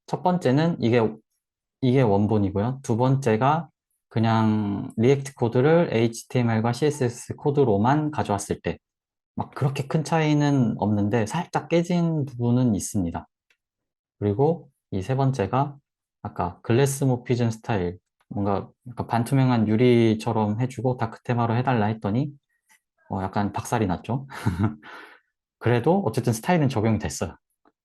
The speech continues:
그리고 네 번째, 네, 뉴모피즘 스타일 적용해줘. 한번 비교해 볼게요.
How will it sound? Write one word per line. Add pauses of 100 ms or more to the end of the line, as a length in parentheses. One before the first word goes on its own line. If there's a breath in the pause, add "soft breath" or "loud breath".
(480)
그리고
네
번째, (320)
네,
뉴모피즘
스타일
적용해줘. (480)
한번
비교해
볼게요.